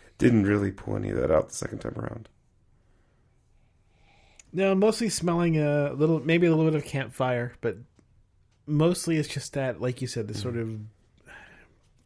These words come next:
Speaker 2: smoky, kind of clove-like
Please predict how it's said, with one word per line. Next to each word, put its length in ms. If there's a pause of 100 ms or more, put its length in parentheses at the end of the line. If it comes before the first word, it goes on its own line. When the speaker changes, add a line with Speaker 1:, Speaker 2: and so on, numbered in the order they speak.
(120)
Speaker 2:
smoky, 1120
kind 540
of 220
clove-like 1160